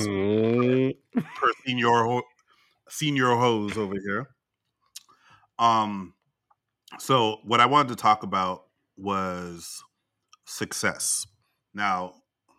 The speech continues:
Speaker 2: it's like, why are we talking about mental health and success? Because they're tied together. They really are. Um,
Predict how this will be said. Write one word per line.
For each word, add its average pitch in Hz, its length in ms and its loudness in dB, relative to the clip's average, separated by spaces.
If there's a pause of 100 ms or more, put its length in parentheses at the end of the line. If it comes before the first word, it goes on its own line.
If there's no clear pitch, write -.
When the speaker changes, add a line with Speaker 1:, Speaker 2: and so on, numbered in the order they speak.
(140)
Speaker 2:
it's - 120 -10
like, - 180 -6
why 110 140 0
are 190 40 -8
we 196 80 -8
talking 196 200 -10
about 113 100 -12
mental 147 240 -10
health 147 220 -10
and 110 80 -16
success? - 640 -8
Because 107 680 -4
they're 95 280 -6 (160)
tied 110 260 2
together. 98 340 -10
They 90 80 -14
really 95 300 -6
are. 85 180 -14 (1600)
Um, 101 460 0